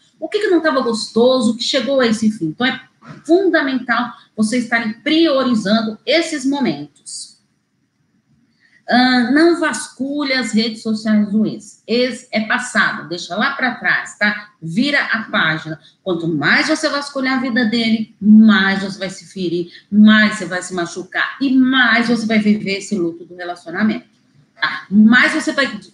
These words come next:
é, demorar pra chegar na fase da aceitação desse luto. Então, é fundamental estar bem atento a isso. Seu ato, lugares que frequentava com ele. Muitas vezes, quando a gente termina o relacionamento, a gente faz o quê?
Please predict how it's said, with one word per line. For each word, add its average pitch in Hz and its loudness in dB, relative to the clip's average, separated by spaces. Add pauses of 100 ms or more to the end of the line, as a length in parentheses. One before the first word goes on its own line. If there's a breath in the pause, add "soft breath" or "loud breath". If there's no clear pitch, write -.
(140)
é, 185 -2
demorar 247 2
pra 320 0
chegar 254 -4
na 269 -4
fase 240 -4
da 240 -2
aceitação 233 -6
desse 208 -6
luto. 240 -8 (340 soft breath)
Então, 175 -2
é - -4
fundamental 294 2
estar 233 -2
bem 196 -2
atento 214 -8
a 262 0
isso. - -6 (280)
Seu 269 -2
ato, 294 0
lugares 254 -2
que 254 -16
frequentava 285 -2
com 240 -8
ele. 160 -4
Muitas 311 -4
vezes, 247 -6
quando 220 -6
a - -
gente 214 -8
termina 180 -4
o - -6
relacionamento, 160 -6
a - 0
gente 226 -4
faz 240 -2 (1080)
o 233 -2
quê? 202 -16